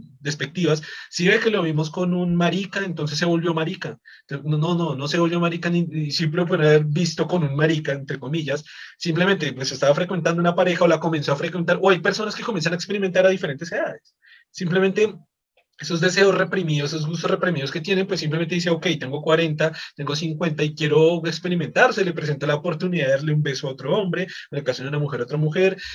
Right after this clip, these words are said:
se le dio la oportunidad de experimentar más a nivel sexual, se le dio la oportunidad X y le gustó.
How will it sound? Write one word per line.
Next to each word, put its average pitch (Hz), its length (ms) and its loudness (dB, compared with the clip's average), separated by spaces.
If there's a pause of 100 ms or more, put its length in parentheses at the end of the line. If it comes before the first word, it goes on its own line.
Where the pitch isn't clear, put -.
(140)
se 170 160 -2
le 170 120 4
dio 151 140 4
la 151 100 2
oportunidad 160 360 -2
de 127 40 2
experimentar 151 520 0
más 139 160 -2
a 156 60 2
nivel 139 240 0
sexual, 185 580 2
se 165 120 -6
le 156 80 -4
dio 131 100 -4
la 135 80 2
oportunidad 151 560 -2
X 160 420 -2 (340)
y 233 320 -2
le 170 100 2
gustó. 139 540 -2